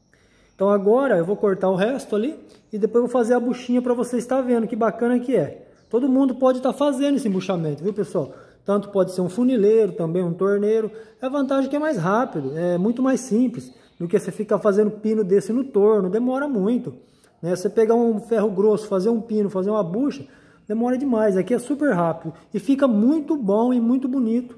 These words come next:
e eficiente. Serve pra qualquer tipo de embuchamento, pessoal. Aí, pessoal, já catei a broca de nove e meio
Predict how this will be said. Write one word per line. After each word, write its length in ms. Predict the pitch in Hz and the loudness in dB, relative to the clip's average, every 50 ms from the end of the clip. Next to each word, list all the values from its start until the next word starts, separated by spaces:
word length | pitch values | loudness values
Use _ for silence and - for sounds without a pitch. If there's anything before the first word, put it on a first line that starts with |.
| - - _ _ _ _ _ | -20 -20 _ _ _ _ _
e 60 | 214 | -4
eficiente. 680 | 208 208 - - - - 240 208 185 180 170 - - - - _ _ _ | -2 -2 -4 -10 -6 -2 -2 0 0 0 -2 -6 -10 -20 -20 _ _ _
Serve 320 | _ - - 220 226 247 247 | _ -2 0 0 2 0 0
pra 160 | - 262 247 | 0 -2 0
qualquer 580 | 254 262 233 208 214 - 233 254 285 285 277 | 2 2 2 2 2 0 2 2 2 0 -4
tipo 240 | - - 269 269 277 | -4 -6 -6 -4 -2
de 60 | 254 | -2
embuchamento, 580 | 269 247 269 - - 302 330 320 277 214 170 - | -2 -2 -2 -2 -4 -6 -4 -2 -2 -4 -4 -4
pessoal. 360 | - 160 143 - 139 131 - _ _ _ _ _ _ _ _ _ _ _ _ _ | -8 -10 -10 -10 -14 -16 -16 _ _ _ _ _ _ _ _ _ _ _ _ _
Aí, 140 | _ 214 202 | _ -4 -2
pessoal, 340 | 196 202 175 - - 165 151 | -2 -2 -8 -4 -2 -4 -2
já 140 | 143 165 190 | -2 -4 -2
catei 340 | 185 220 214 214 - 208 202 | 0 0 0 0 0 0 0
a 80 | 185 | 0
broca 400 | 160 156 160 170 170 170 170 175 160 | 0 2 2 2 2 2 0 -4 -4
de 640 | 151 147 160 165 156 156 151 147 143 139 131 131 - - - _ _ _ _ _ _ _ _ _ _ _ _ _ _ | -4 -6 -6 -6 -4 -4 -4 -4 -6 -6 -8 -10 -14 -20 -20 _ _ _ _ _ _ _ _ _ _ _ _ _ _
nove 300 | 151 151 160 165 160 160 | -6 0 0 0 0 0
e 40 | 175 | -6
meio 400 | 175 175 190 233 277 294 277 - | -4 0 0 0 0 0 -6 -10